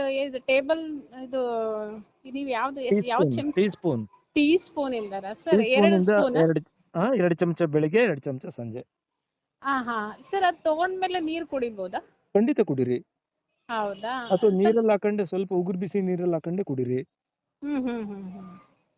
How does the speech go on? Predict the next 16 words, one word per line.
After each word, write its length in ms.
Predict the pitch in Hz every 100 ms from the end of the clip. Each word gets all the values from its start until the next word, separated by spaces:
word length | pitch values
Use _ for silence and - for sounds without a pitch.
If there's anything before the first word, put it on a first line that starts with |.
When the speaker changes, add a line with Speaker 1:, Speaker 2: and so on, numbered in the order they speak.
| _ _ _ _ -
Speaker 1:
ಹೌದ್ರಾ? 680 | 185 165 170 185 240 240 202
ಹಾ. 180 | - 247
Speaker 2:
ಹ್ಮ್. 420 | 247 214 202 208 _ _ _ _ _ _ _ _ 302 294
Speaker 1:
ಸರ್, 160 | - 359
ಅದು 220 | 330 349
ಜಾಸ್ತಿ 480 | 285 247 311 - 392 -
ಕುಡು-, 320 | 359 339 311 269
ಒಂಚೂರು 380 | 294 - 370
ಏನಾರ 260 | 370 339 330
ಜಾಸ್ತಿ 420 | 320 277 262 - 294
ಕ್ವಾಂಟಿಟಿ 460 | 262 262 262 247
ಆಯ್ತು 360 | 247 254 247 262
ಅಂದ್ರೆ 260 | 247 247
ಏನಾರ 220 | 247 240 240 240 226 220 214 214
Speaker 2:
ಏನಾಗಲ್ಲ. 580 | 160 175 175 175 180 127
Speaker 1:
ಸ್ವಲ್ಪ 200 | 104